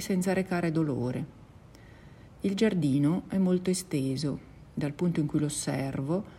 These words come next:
vedo due fiumi che si dipartono e una grande valle lussureggiante dove ci sono alberi da frutto, messi, spiagge dove si può accedere ai fiumi.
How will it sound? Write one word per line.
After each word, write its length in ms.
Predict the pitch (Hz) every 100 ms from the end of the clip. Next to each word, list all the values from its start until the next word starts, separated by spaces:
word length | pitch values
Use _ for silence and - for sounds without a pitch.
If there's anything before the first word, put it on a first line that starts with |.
| - - -
vedo 420 | 185 208 147 147
due 260 | - 202 233
fiumi 460 | 226 156 147 147 143
che 120 | 160
si 140 | 160
dipartono 960 | 175 170 143 127 131 - 143 143 170 175
e 80 | 156
una 140 | 156 156
grande 500 | 190 214 170 151 151
valle 340 | 165 180 185
lussureggiante 1120 | 156 151 - 147 143 139 147 135 135 139 175 208 - - - - -
dove 200 | 196 214
ci 120 | 226
sono 400 | - 156 156 175
alberi 400 | 185 185 180 180
da 120 | 175
frutto, 680 | 180 170 135 123 - - 147 - -
messi, 720 | 156 151 147 - - 185 196 -
spiagge 840 | - - 170 151 135 135 131 165 208 - - -
dove 220 | 185 196
si 140 | 220
può 180 | - 175
accedere 560 | 190 196 175 139 147 147
ai 80 |
fiumi. 520 | 151 - 131 123 120